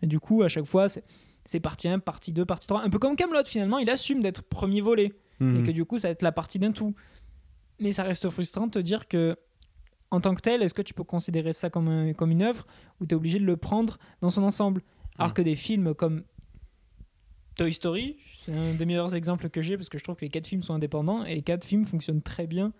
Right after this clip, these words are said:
Speaker 2: Hmm.
Speaker 1: à l'unité. C'est pas le même format, c'est même pas le même type de public, c'est pas le même type d'histoire, j'en suis conscient, c'est,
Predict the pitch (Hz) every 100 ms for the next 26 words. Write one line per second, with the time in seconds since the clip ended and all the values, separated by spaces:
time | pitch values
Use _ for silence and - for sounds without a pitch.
0 | _ - 123 107 - _ _ - 160 180
1 | 202 196 208 - - - 156 175 190 170
2 | 165 170 - 156 160 185 170 170 175 -
3 | 180 170 175 160 175 175 165 160 170 180
4 | 190 165 175 - 175 170 165 - 170 -
5 | 170 165 160 151